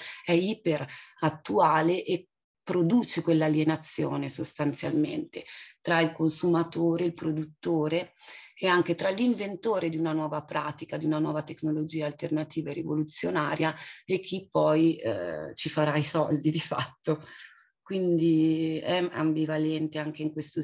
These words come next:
in questi termini culturali la possibilità della rivoluzione. Per tornare alla questione pandemica e al ruolo dell'antropologia, ehm, eccola, il ruolo dell'antropologia è quello sicuramente cer-, di cercare di mettere in comunicazione dei mondi,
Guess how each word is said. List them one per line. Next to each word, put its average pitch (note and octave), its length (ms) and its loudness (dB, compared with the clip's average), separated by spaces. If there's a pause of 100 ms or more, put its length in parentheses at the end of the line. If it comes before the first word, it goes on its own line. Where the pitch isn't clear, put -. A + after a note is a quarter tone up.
(100)
in D#3+ 180 -2
questi D#3 300 -6
termini D#3 420 4
culturali D3+ 640 -2
la D3+ 120 0
possibilità D3+ 540 -4
della D3 340 -4 (380)
rivoluzione. D3+ 1080 2 (380)
Per D#3+ 200 -2
tornare F3+ 380 4
alla E3+ 200 2
questione F3 540 0
pandemica F3+ 800 0
e E3 100 0
al D#3 80 -2
ruolo E3+ 320 0
dell'antropologia, E3 1200 -2 (360)
ehm, D3 1120 0
eccola, D#3+ 460 -6
il - 100 -10
ruolo F3 240 2
dell'antropologia E3+ 880 0
è - 120 -6
quello E3 320 -6
sicuramente D#3+ 680 -4
cer-, - 280 -6
di D#3 100 -8
cercare D#3+ 420 -4
di D#3+ 120 0
mettere E3 380 0
in D#3 80 4
comunicazione D#3+ 840 -2
dei D#3+ 160 0
mondi, D#3+ 560 0